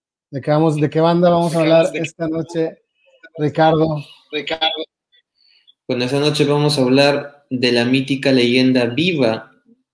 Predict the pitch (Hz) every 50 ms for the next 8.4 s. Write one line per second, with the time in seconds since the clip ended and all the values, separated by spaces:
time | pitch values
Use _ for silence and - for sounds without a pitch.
0 | _ _ _ - 127 117 113 113 107 107 - - - - - - _ _ _ _
1 | _ _ _ _ _ _ _ _ _ _ - - - - 185 180 160 - - 170
2 | 156 143 131 123 117 110 104 104 - - - - - - - - - _ _ _
3 | _ _ _ _ _ _ _ _ _ _ - 120 120 - - - - 110 - 156
4 | 135 - 160 156 160 160 151 165 160 165 170 156 110 104 104 - - _ _ _
5 | _ _ _ _ - 156 151 156 156 170 196 208 190 196 180 156 156 170 185 190
6 | 196 202 - _ _ _ _ _ 170 160 160 151 147 - 160 170 180 185 190 190
7 | 180 185 185 175 147 123 127 127 127 123 135 127 120 117 117 117 110 143 180 170
8 | 160 165 160 147 139 127 110